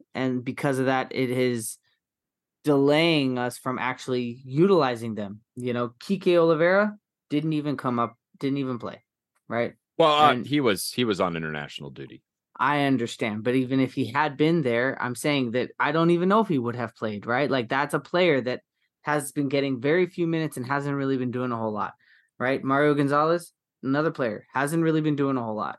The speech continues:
Speaker 1: You know, th-, we've got these players, so maybe they're trying to put in Bogusz to see if that lights a spark because the players that we had brought in are not cutting it.
Speaker 2: Maybe it, it didn't work.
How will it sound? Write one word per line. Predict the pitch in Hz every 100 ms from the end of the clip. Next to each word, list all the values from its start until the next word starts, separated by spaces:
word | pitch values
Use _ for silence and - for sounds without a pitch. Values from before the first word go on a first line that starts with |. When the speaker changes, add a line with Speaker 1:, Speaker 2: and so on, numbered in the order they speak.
| -
Speaker 1:
You | 131
know, | 127 123
th-, | 131
we've | 135 131
got | 160 165 175
these | 160 131
players, | - 202 185 135 127 - _ _
so | - 170
maybe | 170 196 214 208 -
they're | 165 175 165
trying | 135 180 170
to |
put | 156 180
in | 170 147
Bogusz | 151 165 160 -
to | - 135
see | - 165
if | 147
that | 147 123
lights | 143 151 143
a |
spark | - - 196 165 -
because | 135 - 156 135
the | 135
players | 156 165 135
that | 131
we | 139
had | 131 123
brought | 127 123
in | 160 143 110 117 _ _
are | 127 127
not | 131 131 -
cutting | 135 123 98
it. | - _ _ _ _ _ -
Speaker 2:
Maybe | 107 147 160 175
it, | - 120 -
it | 135
didn't | 135 104
work. | 82 73